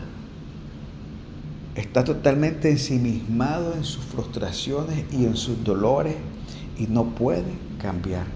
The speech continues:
Eso es una mente embotada. También la Biblia nos enseña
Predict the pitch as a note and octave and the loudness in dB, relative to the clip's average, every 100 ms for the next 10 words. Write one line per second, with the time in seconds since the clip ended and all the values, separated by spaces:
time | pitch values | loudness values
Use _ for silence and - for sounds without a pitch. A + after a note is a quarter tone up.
0 | - A#2+ D#3 D3+ C3+ A2 A#2 A#2 C#3 - | -6 -2 2 2 4 4 2 0 -2 -6
1 | - - - - - - A#2+ B2+ - G2 | -8 -8 -10 -10 -10 0 4 6 4 2
2 | D#4 - - - - - - - - - | 0 -4 -8 -10 -10 -10 -8 -10 -10 -10
3 | - - - - - - - - B2 A#2+ | -12 -12 -12 -10 -10 -10 -12 0 6 8
4 | C3+ D3 C#3 C#3 C#3 D3 B2+ - A#2+ C3 | 10 8 8 6 4 2 2 2 2 0